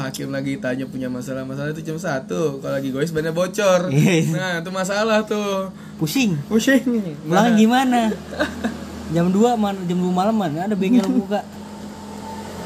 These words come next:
Speaker 1: Salah satu masalah Hakim itu doang tuh.
Speaker 2: Iya, gitu. Sisanya nggak ada.
Speaker 1: Saya nggak ada ya.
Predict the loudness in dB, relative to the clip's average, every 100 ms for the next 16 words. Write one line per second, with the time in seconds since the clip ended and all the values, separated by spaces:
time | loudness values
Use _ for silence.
0 | -10 -10 -8 -8 -8 -6 -6 -6 -4 -4
1 | -6 -6 -6 -8 -4 0 2 2 0 0
2 | 2 2 2 -2 -2 0 0 0 -2 -4
3 | -8 -14 -14 -14 -12 -6 -2 -2 -4 -6
4 | -8 -10 -8 -10 -10 -10 -8 -2 -2 -2
5 | -4 -6 -8 -10 -10 -6 -2 0 2 2